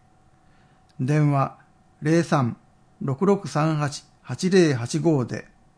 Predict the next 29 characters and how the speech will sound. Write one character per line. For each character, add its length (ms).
二 80
次 180
元 240
コ 200
ー 60
ド 100
が 180
あ 60
り 100
ま 160
す。 200
工 200
作 340
会、 260
パ 80
タ 100
パ 140
タ 260
ア 60
ニ 100
メ 200
ー 40
シ 140
ョ 20
ン 220
を 100
作 240
ろ 380
う。 80